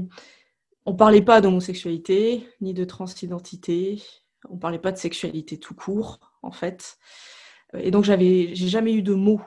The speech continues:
pour poser ça, pour expliquer ça. Mais ce que je sais, c'est que, euh, déjà toute petite, en fait, euh, je, je préférais regarder les filles que les garçons.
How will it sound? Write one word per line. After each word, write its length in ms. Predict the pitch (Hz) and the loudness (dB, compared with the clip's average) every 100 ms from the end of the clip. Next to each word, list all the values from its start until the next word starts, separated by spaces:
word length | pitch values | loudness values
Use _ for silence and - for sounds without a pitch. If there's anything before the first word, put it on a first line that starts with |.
| _ - | _ -20
pour 160 | - | -18
poser 320 | - 185 175 | -6 -4 -4
ça, 320 | 175 - 160 _ _ _ | -8 -10 -12 _ _ _
pour 220 | - 170 | -18 -12
expliquer 480 | 180 - - 180 - | -12 -14 -18 -16 -16
ça. 160 | - _ _ _ _ _ _ _ _ _ _ _ _ _ _ _ _ _ | -20 _ _ _ _ _ _ _ _ _ _ _ _ _ _ _ _ _
Mais 200 | 175 180 | -8 -8
ce 140 | 180 - | -8 -4
que 120 | 226 | -2
je 160 | 214 | 0
sais, 360 | 214 - 247 285 | -2 -2 -2 -2
c'est 360 | 277 - 220 214 | -6 -6 -6 -6
que, 180 | - | -8
euh, 1040 | 202 190 190 180 175 175 175 175 175 175 170 | -4 -2 -2 -2 0 -2 -2 -4 -4 -4 -2
déjà 260 | 180 196 | 0 0
toute 240 | 196 240 - | -2 -8 -4
petite, 460 | 220 - 254 - 196 | -4 -4 -6 -6 -6
en 100 | 185 | -4
fait, 440 | 196 214 - - 180 | -4 -6 -6 -10 -6
euh, 180 | 180 | -4
je, 220 | 175 165 - | -4 -6 -8
je 120 | 170 | -12
préférais 440 | - 190 185 175 | -10 -8 -4 -6
regarder 400 | 170 - 175 175 | -6 -6 -6 -4
les 100 | 165 | -6
filles 300 | 160 - 147 | -8 -10 -10
que 160 | - 165 | -10 -12
les 140 | 156 | -10
garçons. 440 | 151 - - - | -12 -14 -14 -18